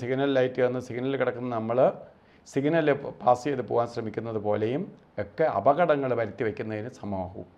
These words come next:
അതുകൊണ്ട് ഈ രണ്ട് സമയങ്ങൾക്കാണ് ഏറ്റവും കൂടുതൽ പ്രാധാന്യം. അതിൽ ഗുളികകാല സമയം വരുന്നത് ഏഴ് നാൽപ്പത്തഞ്ച് തൊട്ട് ഒമ്പത് പത്തൊമ്പത് വരെയും,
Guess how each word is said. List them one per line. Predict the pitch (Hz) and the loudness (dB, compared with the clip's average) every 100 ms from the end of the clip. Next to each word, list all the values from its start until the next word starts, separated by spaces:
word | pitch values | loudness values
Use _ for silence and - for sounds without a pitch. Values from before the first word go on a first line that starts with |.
| _ _ _ _ _ - _ _ _ _ _ - - | _ _ _ _ _ -20 _ _ _ _ _ -14 0
അതുകൊണ്ട് | 123 123 98 165 - - - | 4 4 6 6 4 -4 -6
ഈ | 131 170 | 4 6
രണ്ട് | 139 131 - | 6 2 -2
സമയങ്ങൾക്കാണ് | 127 113 113 127 113 104 101 107 - - 113 | -4 -8 -6 -6 0 0 0 -4 -8 -8 -6
ഏറ്റവും | 104 135 104 | -2 -4 -2
കൂടുതൽ | 101 127 | -4 -4
പ്രാധാന്യം. | 123 107 101 101 95 87 90 - _ - - - | 4 4 4 -2 -2 -2 -6 -10 _ -20 -14 6
അതിൽ | 127 147 139 | 8 10 10
ഗുളികകാല | 131 131 143 175 147 131 | 8 6 8 10 10 10
സമയം | 127 123 123 127 | 6 4 2 2
വരുന്നത് | 120 131 127 | 2 2 2
ഏഴ് | 123 139 160 139 | 6 6 6 6
നാൽപ്പത്തഞ്ച് | 127 131 175 175 147 135 | 4 6 4 4 2 2
തൊട്ട് | 107 101 151 208 - - - - 120 | 0 2 6 6 4 -16 -20 -4 4
ഒമ്പത് | 135 170 190 170 | 4 8 8 10
പത്തൊമ്പത് | 117 - 196 185 165 | 6 6 4 6 8
വരെയും, | 120 104 98 90 90 | 8 6 2 0 -6